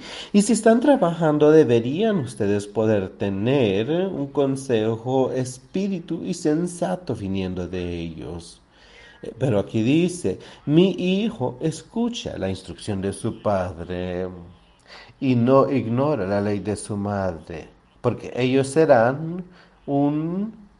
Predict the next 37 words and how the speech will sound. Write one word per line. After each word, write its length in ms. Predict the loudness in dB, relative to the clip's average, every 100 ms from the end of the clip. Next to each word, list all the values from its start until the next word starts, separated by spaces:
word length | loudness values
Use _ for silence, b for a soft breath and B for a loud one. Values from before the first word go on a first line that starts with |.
| -6
arreglo 400 | -2 -2 0 -2
de 140 | -2 -4
gracia 800 | 0 0 0 -4 -10 -10 -10 -8
ante 300 | -8 -6 -4
el 160 | -4 -6
cielo. 920 | -12 -8 -4 -4 -6 -6 -8 -8 -16 _ _ _ _ _ _ _ _ _ _ _ _ _ _ _ _ _ _ _ _ _ _ B B B B
Un 140 | 4 4
arreglo 420 | 4 2 -2 -4
de 140 | -2
gracia 520 | 0 0 0 -2 -6
sobre 360 | -2 -2 0 0
la 180 | -2 -2
cabeza 400 | -4 -4 -8 -8
espiritual 840 | -10 -6 -4 -4 -6 -2 -2 -2
de 100 | -6
nuestro 380 | -8 -10 -4 -4
Dios. 340 | -2 -4 -8 B B B
Algo 280 | 0 2 2
que 120 | 0
uno 180 | -2 2
puede 340 | 2 2 0
ver 520 | 2 2 2 0 -2
y 380 | -2 -4 -2 -2
entender 840 | -2 -2 -4 -4 -4 -4 -2 -2 -2
y 140 | -2
apreciar 1160 | -2 -4 -4 -4 -6 -10 -4 0 0 0 -2 -2
para 240 | -2 -2
ver 200 | -4 -6
qué 140 | -4
es 80 | -2
lo 120 | -2
que 100 | -8
pueden 360 | -10 -10 -10 -10
esperar 500 | -12 -12 -6 -6 -4
de 100 | -6
nuestro 420 | -6 -8 -6 -4
Padre. 520 | 0 0 0 -4 -8